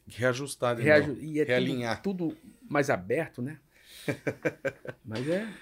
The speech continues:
Speaker 1: Legal. Ô, ô, Raif, o canal se chama Dicas para Violinistas. Qual que é a sua dica aí, não só pros violinistas, mas pros músicos, né? A gente tem público aí grande, hein?
Speaker 2: Cara,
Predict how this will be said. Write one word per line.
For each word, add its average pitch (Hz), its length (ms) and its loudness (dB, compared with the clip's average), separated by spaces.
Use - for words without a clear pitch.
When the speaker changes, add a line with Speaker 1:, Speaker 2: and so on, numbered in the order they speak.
Speaker 1:
Legal. 113 440 8
Ô, 120 200 2
ô, 117 40 0
Raif, 139 400 6
o 131 80 2
canal 156 460 8
se - 220 0
chama 147 280 4
Dicas 160 500 4
para 156 220 6
Violinistas. 131 1040 0
Qual 139 160 6
que 151 100 2
é - 20 8
a 147 40 8
sua 147 240 6
dica 120 420 0
aí, 104 140 6
não 127 200 4
só 131 160 2
pros 123 220 -2
violinistas, 107 400 0
mas 110 140 -4
pros 127 280 -2
músicos, 107 520 -2
né? 110 140 -4
A 107 40 -2
gente 98 180 -4
tem 123 380 -8
público 110 400 -2
aí 98 100 2
grande, 95 460 0
hein? 80 140 -6
Speaker 2:
Cara, 311 380 2